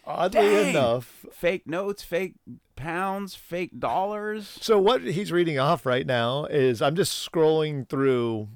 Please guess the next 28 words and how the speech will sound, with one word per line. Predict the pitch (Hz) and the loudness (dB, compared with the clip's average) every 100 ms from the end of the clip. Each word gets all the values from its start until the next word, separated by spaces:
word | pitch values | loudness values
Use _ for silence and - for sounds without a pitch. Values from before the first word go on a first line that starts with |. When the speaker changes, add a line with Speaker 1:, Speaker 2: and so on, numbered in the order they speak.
| - | -4
Speaker 1:
different | 131 135 135 139 | -2 0 -2 -6
sites | - - 135 123 120 - | -14 -2 2 2 0 -8
currently | - 123 117 120 | -8 -6 -4 -4
selling | 107 131 113 110 107 | -4 -2 -2 -4 -6
things | 113 98 | -8 -6
on | 110 | -6
the | 104 | -4
dark | 104 101 - | -4 -6 -6
web | 113 104 107 | -6 -4 -6
that | - | -4
we're | 123 | -4
just, | 113 _ - | -6 _ -4
we're | 151 | -2
on | |
the | 135 | 0
dark | 127 120 | -2 -2
web | 120 113 110 | -2 -2 -4
Speaker 2:
Right. | 92 113 | -6 -8
Speaker 1:
and, | 107 98 - - - - | -10 -12 -20 -20 -6 4
Speaker 2:
Girl | 302 | 6
Speaker 1:
uh, | - | 6
Speaker 2:
Scout | - 208 180 - | 6 6 6 4
cookies. | 190 202 226 226 - - | -2 -2 -6 -6 -8 -2
Speaker 1:
that | 165 185 | 2 6
is, | 196 143 - _ - - | 4 4 -6 _ -6 4
oh, | 180 165 98 - | 6 6 0 -4
weed. | 170 147 151 143 131 110 - _ | 0 0 0 -2 -2 -6 -10 _
<laughs> | - | -14